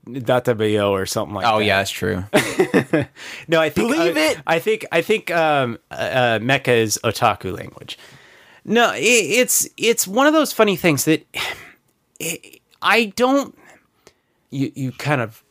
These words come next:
Speaker 1: jarred me out of my <laughs>
Speaker 2: I love that. I, I, th-, that's exactly going to my whole argument is the, I,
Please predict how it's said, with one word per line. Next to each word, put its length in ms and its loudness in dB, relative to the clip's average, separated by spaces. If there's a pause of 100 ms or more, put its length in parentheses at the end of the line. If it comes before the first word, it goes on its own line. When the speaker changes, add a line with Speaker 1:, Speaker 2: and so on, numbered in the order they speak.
Speaker 1:
jarred 340 0
me 140 -2
out 100 0
of 100 -8
my 340 -2
<laughs> 40 -8
Speaker 2:
I 60 -2
love 220 2
that. 220 0 (1900)
I, 280 0
I, 20 0
th-, 220 0
that's 260 -2
exactly 340 0
going 220 2
to 60 -2
my 100 0
whole 160 2
argument 360 0
is 120 -6
the, 160 0
I, 80 4